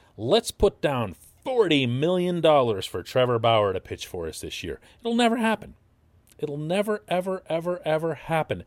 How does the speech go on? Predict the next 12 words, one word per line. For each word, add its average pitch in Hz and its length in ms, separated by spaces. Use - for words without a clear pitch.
no 156 100
matter 175 280
who 226 440
the 156 180
owner 151 360
is. - 400
It's 139 180
just 160 260
not 151 440
how 175 240
this 156 280
works. - 640